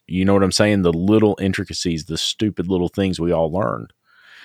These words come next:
And I've enjoyed watching that. I'm really thinking that when we get into the new shop, and, and I keep telling people this,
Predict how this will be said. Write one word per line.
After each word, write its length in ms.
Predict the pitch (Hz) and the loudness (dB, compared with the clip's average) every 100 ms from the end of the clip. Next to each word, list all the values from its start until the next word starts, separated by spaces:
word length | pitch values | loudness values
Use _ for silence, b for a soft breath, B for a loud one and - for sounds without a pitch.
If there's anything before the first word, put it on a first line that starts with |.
| B B B B _ _ | B B B B _ _
And 120 | - 104 | -2 0
I've 160 | 92 | 0
enjoyed 500 | 95 85 98 107 90 | 0 2 4 4 2
watching 540 | 78 80 80 - 78 67 | 0 2 2 0 -8 -8
that. 260 | - - _ _ _ _ _ _ _ - | -12 -16 _ _ _ _ _ _ _ 0
I'm 240 | 120 139 | 2 2
really 360 | 101 95 95 92 | 2 2 2 0
thinking 480 | - 92 85 82 78 | -2 -4 -4 -6 -4
that 140 | 65 | -4
when 160 | 80 85 | -2 -2
we 100 | 92 | 0
get 140 | 101 | 0
into 200 | 98 92 | 0 0
the 100 | 90 | -2
new 180 | 90 90 | -2 -2
shop, 340 | - 69 - _ _ _ | -4 -6 -10 _ _ _
and, 140 | 98 - | -8 -4
and 220 | 107 107 - _ _ _ _ _ _ _ _ _ _ _ _ _ - | -2 -2 -6 _ _ _ _ _ _ _ _ _ _ _ _ _ -6
I 60 | |
keep 220 | - 175 | -4 -6
telling 280 | - 131 127 | -2 0 0
people 260 | 113 104 90 | -2 -4 -2
this, 400 | 90 90 - | 0 0 -2